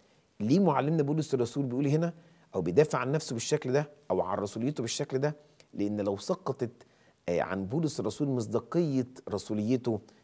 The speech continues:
يبقى سق-، سقطت كمان، آه، قوة التعليم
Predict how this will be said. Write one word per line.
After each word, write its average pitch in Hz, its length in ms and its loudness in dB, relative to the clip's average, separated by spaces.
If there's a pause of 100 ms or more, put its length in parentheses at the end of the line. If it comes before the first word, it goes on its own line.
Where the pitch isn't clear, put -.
يبقى 107 260 -8
سق-، - 380 -6
سقطت - 520 -4
كمان، 120 360 2 (460)
آه، 90 180 -2 (120)
قوة 160 340 6
التعليم 107 680 0